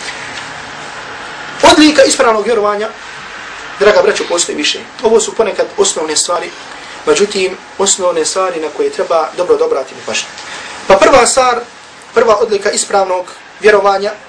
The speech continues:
jeste da je to spas od džehennemske vatre. Jeste da je to spas od džehennemske vatre. I kao što je rekao poslanik sallallahu alejhi ve sellem, hadis koji zabilježi imam Muslim,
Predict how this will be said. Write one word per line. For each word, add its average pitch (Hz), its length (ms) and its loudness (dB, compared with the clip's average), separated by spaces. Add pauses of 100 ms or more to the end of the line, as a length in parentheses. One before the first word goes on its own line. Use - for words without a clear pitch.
(560)
jeste 214 280 4
da 185 80 0
je 175 60 -2
to 208 160 4
spas - 640 -2
od 147 80 -10
džehennemske 151 440 -6
vatre. - 220 -10 (920)
Jeste 180 240 2
da 160 60 4
je 156 100 6
to 170 140 -2
spas 175 460 0 (100)
od 151 100 -6
džehennemske 151 580 -2 (200)
vatre. - 220 -8 (500)
I 160 200 -2 (220)
kao 220 120 8
što - 120 2
je 196 80 4
rekao - 160 0
poslanik 170 280 -4
sallallahu 156 380 0
alejhi 147 140 -8
ve 139 80 -6
sellem, 185 260 -4 (100)
hadis 180 220 -4
koji 156 120 -4
zabilježi 160 320 -2
imam 160 160 -4
Muslim, 196 320 -2